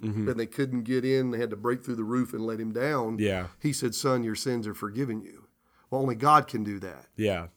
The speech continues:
Speaker 2: So he knew he was God,
Speaker 1: Mm-hmm.
Speaker 2: but yet in, in,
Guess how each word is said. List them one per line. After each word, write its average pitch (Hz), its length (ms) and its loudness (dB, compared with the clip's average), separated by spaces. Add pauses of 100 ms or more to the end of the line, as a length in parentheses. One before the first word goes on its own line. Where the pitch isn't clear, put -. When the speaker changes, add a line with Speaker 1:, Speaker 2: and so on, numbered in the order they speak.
(720)
Speaker 2:
So 143 500 4
he 143 140 -2
knew 175 220 4
he 139 100 2
was 110 160 -2
God, 117 500 0
Speaker 1:
Mm-hmm. 104 380 -4 (360)
Speaker 2:
but 131 360 2
yet 131 320 0 (160)
in, 120 400 -4
in, 113 160 -6